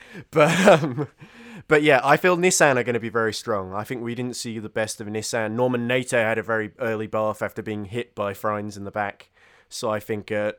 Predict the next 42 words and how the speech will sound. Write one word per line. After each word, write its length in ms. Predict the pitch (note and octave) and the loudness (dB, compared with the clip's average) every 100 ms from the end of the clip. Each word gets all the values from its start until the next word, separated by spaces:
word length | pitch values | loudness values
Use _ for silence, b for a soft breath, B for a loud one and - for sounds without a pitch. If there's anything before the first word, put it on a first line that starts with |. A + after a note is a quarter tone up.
| _ | _
I 100 | - | -12
think 160 | - A#2+ | -8 -4
we 60 | A#2 | -4
haven't 180 | A2+ | -4
seen 180 | A2+ A2+ | -8 -10
the 60 | G2+ | -6
best 260 | A2 - - | -6 -8 -8
of 100 | G2+ | -8
Norman 320 | G#2+ G#2 G#2 | -6 -6 -6
Nato. 500 | A2 G#2+ A#2 G#2+ G#2 B B | -6 -6 -4 -4 -4 B B
I 80 | G#2 | -12
think 140 | A2 A2+ | -10 -6
Mortara 440 | A#2 - A#2+ A#2 | -8 -2 0 0
is 120 | A2 | 0
looking 180 | B2 A2+ | -6 -12
to 80 | G#2+ | -12
strike 300 | - A2+ G#2+ | -6 -4 -4
back 220 | A#2 G#2 | -4 -6
in 80 | G#2+ | -6
that 100 | G#2 | -8
Maserati, 720 | G#2 G#2+ G2 G#2 G#2 G#2 G2+ F#2+ b b b - | -6 -8 -8 -6 -6 -6 -10 -14 b b b -12
and 140 | G#2+ | -8
I 40 | G#2+ | -6
think 160 | B2 | -6
the 60 | A2 | -8
McLarens 500 | G2+ B2+ G#2+ G#2+ F#2+ | -6 -4 -4 -4 -8
are 40 | |
still 200 | F2+ G#2 | -10 -10
gonna 140 | G2 F#2+ | -10 -12
be 100 | F#2+ | -12
very 220 | G2 F#2+ | -10 -10
strong. 360 | - G2+ F2+ F#2 | -10 -10 -10 -14
So 220 | - G2 | -12 -8
that's 300 | F#2+ C#3 - | -2 -2 -2
who 100 | B2 | -2
I'm 140 | A#2 | -2
gonna 120 | G#2+ G2 | -4 -8
be 120 | G2 | -12
looking 260 | F#2 G2 | -14 -18
for 260 | F#2 F#2+ F2 - | -16 -16 -16 -20
in 160 | - F#2 | -18 -16
a, 220 | F#2 F#2 | -14 -16